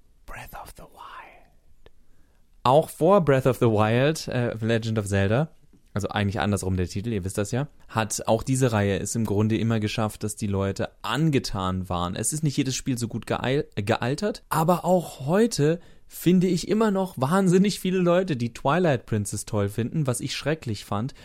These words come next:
Speaker 2: Es gibt bestimmt auch ganz viele Leute, die sagen, "Wisst ihr was? Mir hat Skyward Sword auch richtig viel Spaß gemacht." Da muss ich zugeben, ich bin vielleicht auch einfach mehr aus der Generation,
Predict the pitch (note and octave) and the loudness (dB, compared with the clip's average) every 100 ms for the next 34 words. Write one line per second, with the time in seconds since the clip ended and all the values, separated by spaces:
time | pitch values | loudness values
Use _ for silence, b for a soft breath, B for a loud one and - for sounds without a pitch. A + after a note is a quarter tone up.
0 | B - A2+ - - C3+ E3 F#3+ - D#3+ | B -8 -6 -6 -6 -4 -2 -2 0 -2
1 | D#3 - _ - D#3 D#3+ D#3 D3 C#3 C#3 | -2 -16 _ -2 0 -2 -2 -2 -2 -4
2 | C#3 C3+ C3+ C3+ C3+ C3 C3+ D#3 D3 - | -4 -2 -2 0 -2 -2 -4 -4 -4 -4
3 | G2+ A2 B2+ B2 D3 - C#3 F#3 A#3 G#3 | -2 0 0 0 -4 -4 0 2 2 0
4 | - - F2 F2 - - G#2+ - G#2+ - | -2 -6 -4 -6 -8 -8 -8 -10 -12 -8
5 | G2+ - - F#2 - - G2 - - - | -10 -8 -8 -10 -10 -10 -10 -12 -8 -2
6 | A#2+ B2+ C#3+ C#3+ D3+ D3+ C#3+ C3+ - F3 | 0 2 0 -2 -2 0 -2 -6 -2 0
7 | G#3 - C#3+ B2+ B2+ A#2+ A#2+ A#2+ A2+ A2+ | 0 0 0 0 -4 -4 -4 -2 -2 -2
8 | B2 - A#2 - A#2+ A#2+ B2 A#2 A2+ - | -2 -2 -6 -2 -2 0 -4 -2 -4 -4
9 | B2+ B2 D3+ | -2 -2 -2